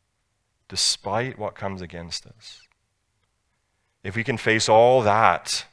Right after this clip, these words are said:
while treasuring the joy of walking in and with God who is the truth, if we delight in what he delights in, the joy of the Lord will be our strength.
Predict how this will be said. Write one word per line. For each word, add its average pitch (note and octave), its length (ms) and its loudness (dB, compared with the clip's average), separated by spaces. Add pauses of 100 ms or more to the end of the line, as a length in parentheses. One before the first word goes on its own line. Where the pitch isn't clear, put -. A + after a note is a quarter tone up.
(400)
while F2+ 140 -4
treasuring A2 720 0
the G2 80 -2
joy G2+ 340 0
of F#2 140 -8
walking F#2+ 380 -6
in G2 240 -4
and F#2 140 -8
with F#2+ 220 -8
God G2 340 0
who F#2+ 160 -10
is F#2 200 -8
the F2+ 100 -16
truth, G2 460 -14 (200)
if G2 160 -8
we A#2 280 -6
delight G#2+ 840 0
in G#2 240 -6
what G#2 320 -4
he G#2 320 -12
delights G2 800 -10
in, G2+ 340 -14 (420)
the F#2 100 -10
joy G2+ 640 -4
of G2 180 -16
the G2 80 -10
Lord F2+ 540 -12
will F2 180 -16
be F#2+ 560 -16
our F2 500 -16
strength. - 840 -18